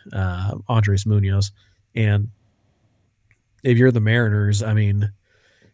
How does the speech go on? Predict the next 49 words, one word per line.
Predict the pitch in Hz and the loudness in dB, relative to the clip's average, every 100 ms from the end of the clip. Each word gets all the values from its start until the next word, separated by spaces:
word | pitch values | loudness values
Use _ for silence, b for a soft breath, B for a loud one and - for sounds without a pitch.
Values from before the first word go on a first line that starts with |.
| _ - | _ -8
wouldn't | 113 113 117 | -4 -2 0
you | |
rather | 120 110 | 2 2
just | 110 107 | 0 0
go | 117 | 0
trade | 104 - 110 107 104 110 B B B B B B | -2 0 0 2 0 -2 B B B B B B
a | - | -4
lot | 110 110 104 | -2 0 -2
less | 107 104 | -2 -2
for | 101 | -2
Colton | 104 113 107 104 | -4 -2 -4 -2
Wong | 101 107 110 113 - _ b b | -2 0 -2 -4 -10 _ b b
and | 110 107 | -4 -4
keep | 107 110 | -2 -4
Brash | 110 110 110 110 | 0 0 2 0
and, | 107 98 | -4 -6
and, | 104 98 98 | -4 -6 -6
and | 113 | -4
your | 107 | -4
prospects | 98 107 104 - 110 104 - | -2 -2 -4 -4 -6 -6 -6
than, | 101 98 101 | -4 -4 -4
than, | 104 95 101 - | -4 -4 -4 -6
you | |
know, | 107 107 | -6 -6
so, | - 101 - | -6 -8 -6
than | 110 | -4
trade | 104 110 | -2 -2
for | 104 | -2
Brandon | 101 107 101 | -4 -2 -2
Lowe? | 101 110 110 B B B B B B B _ | -2 -2 -4 B B B B B B B _
Probably. | - 127 107 139 101 | 0 2 2 -2 -6
So | 117 | 2
I | 139 | 2
don't, | 151 | 2
I | 139 | 2
don't | 151 165 | 0 0
see | 165 | -2
it. | 160 - _ | -4 -6 _
I | 123 | -8
mean, | 113 113 107 123 - | -6 -6 -6 -10 -12
maybe | 135 120 120 | -8 -4 -2
there's | 127 113 | -2 -4
some | 123 | -6
kind | 113 127 | -6 -6
of | 107 | -4
creative | 127 120 | -4 -4
three-team | 107 127 113 123 | -6 -8 -8 -10
deal. | 120 123 110 | -8 -8 -6
Maybe, | 107 110 117 110 | -8 -6 -6 -8